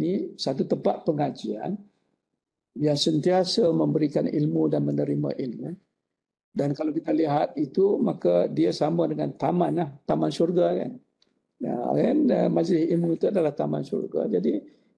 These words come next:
kita rasa Islam adalah taman syurga. Tapi tiba-tiba ada orang yang rasa, "Eh, tak seronok pun kat taman syurga." Ha, kenapa, ya? Ha,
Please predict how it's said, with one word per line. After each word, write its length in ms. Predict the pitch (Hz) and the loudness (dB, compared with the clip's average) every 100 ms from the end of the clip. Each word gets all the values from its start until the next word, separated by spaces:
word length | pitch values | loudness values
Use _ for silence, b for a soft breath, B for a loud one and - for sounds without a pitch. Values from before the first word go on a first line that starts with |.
| _ - | _ -4
kita 240 | 240 285 | 0 2
rasa 320 | 208 - 156 | 2 2 0
Islam 480 | 160 175 - 190 - | 0 0 0 -2 0
adalah 240 | 175 160 | 0 0
taman 240 | 175 180 170 | 0 0 -2
syurga. 480 | 196 262 170 143 131 - _ _ _ _ _ _ _ _ _ _ | -2 -2 0 -2 -2 -12 _ _ _ _ _ _ _ _ _ _
Tapi 240 | 175 220 | 0 2
tiba-tiba 480 | 214 190 220 208 - | 2 2 2 0 2
ada 240 | 180 180 | 2 2
orang 240 | 202 196 196 | 2 2 2
yang 160 | 185 | 2
rasa, 480 | 175 156 185 190 - - _ | 2 2 0 0 -2 -14 _
"Eh, 240 | 339 - - | -8 -8 -4
tak 160 | - - | -2 0
seronok 400 | 226 233 214 - | 2 2 2 2
pun 100 | 165 | 0
kat 160 | - - | 0 0
taman 160 | 190 | 0
syurga." 320 | 190 202 202 330 - _ _ _ _ _ 127 | 2 2 0 -4 -8 _ _ _ _ _ -8
Ha, 160 | - | -8
kenapa, 400 | - 185 156 - | -2 0 0 0
ya? 120 | 151 269 - _ _ _ _ _ _ - | -2 -4 -10 _ _ _ _ _ _ -16
Ha, 160 | 165 | -12